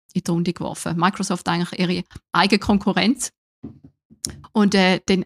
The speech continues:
hat's natürlich eine super Alternative für Skype gegeben und Microsoft hat da selber mit dem geworben. Also auch,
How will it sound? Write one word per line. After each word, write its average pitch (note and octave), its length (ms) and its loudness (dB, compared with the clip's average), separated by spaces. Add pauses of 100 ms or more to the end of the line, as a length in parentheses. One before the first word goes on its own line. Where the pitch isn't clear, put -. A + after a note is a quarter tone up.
hat's G#3 260 -2
natürlich F#3 280 -4
eine G3 40 0
super G3+ 300 -2
Alternative F#3 540 -2
für - 220 -4
Skype E3 380 -2
gegeben C4+ 260 -4
und G#3+ 220 2
Microsoft F#3 500 0
hat F3+ 140 -4
da D#3 60 -4
selber D#3 280 -2
mit D#3 160 -4
dem F3+ 140 -6
geworben. - 380 -2
Also - 220 2
auch, E3+ 240 4